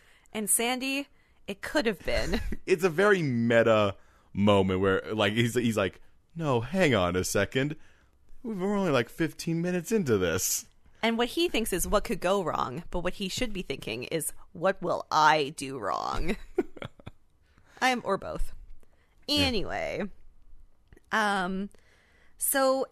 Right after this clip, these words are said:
Speaker 1: Alex and Marissa are hanging out in the club because Marissa just works there for free when she doesn't wanna hang out at home. She's putting up posters, they're doing stuff.
Speaker 2: Yeah.
Speaker 1: And we learned that apparently Alex's mom is just like Julie Cooper.
Speaker 2: Yeah.
Speaker 1: I think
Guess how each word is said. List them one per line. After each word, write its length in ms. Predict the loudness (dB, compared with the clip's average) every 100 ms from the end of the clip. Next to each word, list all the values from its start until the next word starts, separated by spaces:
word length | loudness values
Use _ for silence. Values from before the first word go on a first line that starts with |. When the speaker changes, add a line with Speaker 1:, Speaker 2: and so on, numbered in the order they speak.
| 0
Speaker 1:
Alex 320 | 0 2 0
and 100 | -2
Marissa 320 | 0 0 0
are 120 | 0
hanging 360 | -2 -4 -4 -2
out 320 | 0 0 -2
in 200 | -4 -4
the 60 | -4
club 380 | -2 0 0 -2
because 260 | -6 -6
Marissa 380 | -4 -4 -2 -4
just 220 | -4 -4
works 240 | -4 -6 -4
there 160 | -4
for 160 | -4 -6
free 300 | -8 -6 -2
when 120 | -2
she 100 | -4
doesn't 180 | -6 -4
wanna 220 | -4 -4
hang 160 | -4 -2
out 140 | -4
at 80 | -4
home. 360 | -6 -6 -6 -10 _ _ _ _ _ -20
She's 100 | -2
putting 160 | 0
up 140 | 2 4
posters, 560 | 4 4 2 2 0
they're 120 | -2
doing 340 | -6 -6 -6 -4
stuff. 420 | -2 0 0 -2 -10 -12 0
Speaker 2:
Yeah. 240 | 4 4
Speaker 1:
And 40 | 4
we 60 | 2
learned 320 | 2 0 2
that 140 | 0 0
apparently 680 | -4 -4 -4 -4 -4 -8 -4
Alex's 560 | 0 2 0 -6 -6 -6
mom 540 | -2 -2 -2 -4 -8 -12 -20 -20 -20 -8
is 220 | -6 -6 -8
just 360 | 4 6 8 4
like 200 | 2 -4
Julie 280 | -4 -4
Cooper. 500 | -4 -8 0 0 0 -6 -10 -12 -20 _ _ -20 _ _ _ -20 -20 -20 -6
Speaker 2:
Yeah. 260 | 4 6
Speaker 1:
I 40 | 6
think 140 | 4